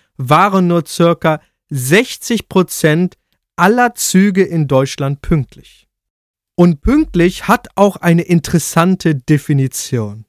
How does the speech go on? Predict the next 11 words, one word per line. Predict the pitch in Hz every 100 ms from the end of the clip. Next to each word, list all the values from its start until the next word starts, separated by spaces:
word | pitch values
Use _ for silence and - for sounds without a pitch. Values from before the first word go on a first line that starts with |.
| _ _ -
Ja, | 113 117 143 -
das | 127 -
ist | 139
lustig. | 147 123 - 113 _ _ _ _ _ _
Pünktlich | - 208 294 311 - 226 233 -
bedeutet | 151 165 143 139 147 127 113 - 123 220 _ _ _ _ _ -
weniger | 120 143 220 254 247 208 202 190 -
als | 147 151 123 -
sechs | 165 190 - - - _ _
Minuten | 135 139 135 135 131 143 139 139 _ _ _ _
Verspätung. | - 139 - - 120 107 - 101 107